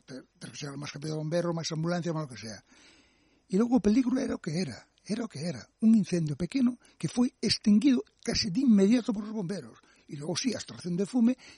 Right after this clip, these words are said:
que os traballos levaron hasta as oito da mañá. Que non foron avisados.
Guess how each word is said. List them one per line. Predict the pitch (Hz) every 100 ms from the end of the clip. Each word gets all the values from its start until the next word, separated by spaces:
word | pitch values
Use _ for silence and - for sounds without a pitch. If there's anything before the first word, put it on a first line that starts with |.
| -
que | 139 123 120 123
os | 127 -
traballos | 170 175
levaron | 175 208 220
hasta | 180 160
as | 143
oito | 220 135
da | 101
mañá. | 85 107 110 - _ _ - _ -
Que |
non | 202 240
foron | - 247 233
avisados. | 233 196 190 123 -